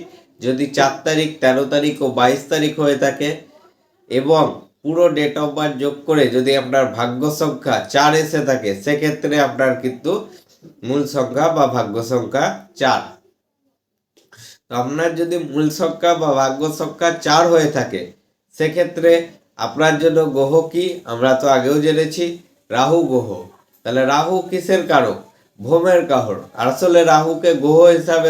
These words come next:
ধরা হয় না, একটা ছায়া গ্রহ হিসাবে ধরা হয়। তাই এরা চিন্তা অনেক বেশি করে থাকে,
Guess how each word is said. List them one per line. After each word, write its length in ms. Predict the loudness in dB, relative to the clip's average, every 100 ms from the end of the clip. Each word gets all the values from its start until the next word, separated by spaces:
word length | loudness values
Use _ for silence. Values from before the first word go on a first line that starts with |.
| 0
ধরা 180 | 0 2
হয় 160 | 2 2
না, 60 | 2 0
একটা 180 | -2 -8 -6
ছায়া 260 | 0 4 4 4
গ্রহ 140 | 2 2 0
হিসাবে 340 | 0 0 0 -2
ধরা 200 | -2 -2 -4
হয়। 140 | -8 -12 -20 _ _
তাই 140 | 0 2 4
এরা 160 | 4 2 -6 _ _ -8
চিন্তা 480 | -8 -8 -2 2 2 0 -10 -12
অনেক 200 | -4 -2 -2 -4
বেশি 240 | -2 -4 -2
করে 180 | 0 0 -2
থাকে, 260 | -6 -10